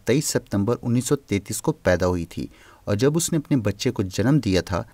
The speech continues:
तब उसकी उम्र पाँच साल सात महीने और इक्कीस दिन थी। ये बच्चा सिजेरियन के through पैदा हुआ था। लीना जब सात माह की प्रेग्नेंट थी तो उसके वालिदैन को लगा कि उसके पेट में कोई ट्यूमर है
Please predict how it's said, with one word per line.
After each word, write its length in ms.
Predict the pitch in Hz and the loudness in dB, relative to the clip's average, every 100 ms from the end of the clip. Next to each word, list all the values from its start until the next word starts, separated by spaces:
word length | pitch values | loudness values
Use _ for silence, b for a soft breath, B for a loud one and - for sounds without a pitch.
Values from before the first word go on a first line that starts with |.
| - | -2
तब 160 | 160 | 0
उसकी 240 | 151 - 117 | 0 -2 0
उम्र 240 | 95 104 107 113 | 0 -2 0 2
पाँच 240 | 127 156 | 4 2
साल 320 | - 98 95 | 0 2 2
सात 420 | 98 - 123 139 110 | 0 0 0 2 2
महीने 300 | 95 101 151 | 2 2 2
और 140 | 151 | 0
इक्कीस 400 | - - 110 - | -6 -4 -4 -2
दिन 240 | 95 90 82 | -2 -2 -4
थी। 200 | - - b b b b - | -8 -14 b b b b -4
ये 120 | 123 | -2
बच्चा 320 | 143 135 - 160 | 0 -2 -2 -2
सिजेरियन 560 | - 98 107 104 127 | -2 -2 -2 0 -2
के 100 | 135 | -2
through 220 | 110 110 127 | -4 -6 -2
पैदा 220 | 82 80 87 | 0 0 -2
हुआ 220 | 82 58 | -4 -6
था। 180 | - - b b b - | -6 -14 b b b -2
लीना 260 | 113 151 | 2 2
जब 160 | 175 170 | 2 -2
सात 380 | - 117 131 - | 0 2 2 2
माह 140 | 165 | 0
की 140 | 151 165 | 2 -4
प्रेग्नेंट 420 | - 95 101 143 | 0 0 4 2
थी 220 | 139 90 82 b - | 0 -4 -6 b -6
तो 80 | 156 | -6
उसके 200 | - 170 | -2 2
वालिदैन 380 | 107 107 135 143 | 4 4 4 2
को 100 | 123 | 2
लगा 240 | 101 120 | 2 0
कि 120 | 123 | 0
उसके 220 | 110 - | -2 -2
पेट 320 | 113 113 110 135 | -4 -2 0 -2
में 80 | |
कोई 120 | 120 147 | 0 -2
ट्यूमर 420 | - 98 98 87 | -2 2 2 2
है 160 | 80 | -2